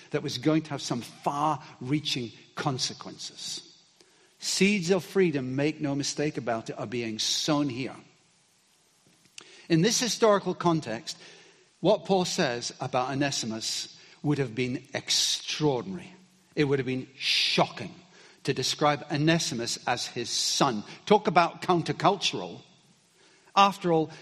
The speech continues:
under Roman law, Onesimus, the slave, is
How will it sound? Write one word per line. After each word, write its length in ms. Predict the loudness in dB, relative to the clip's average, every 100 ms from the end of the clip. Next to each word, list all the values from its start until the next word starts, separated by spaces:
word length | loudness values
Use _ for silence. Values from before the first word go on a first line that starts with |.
| 2
under 280 | 4 6 4
Roman 580 | 4 4 4 4 4 6
law, 480 | 6 4 4 2 0
Onesimus, 800 | 0 6 6 6 0 0 0 -4 -6 -4 2
the 100 | 2
slave, 800 | 4 6 6 4 2 0 -2 -8 -20 _
is 460 | 0 2 0 -6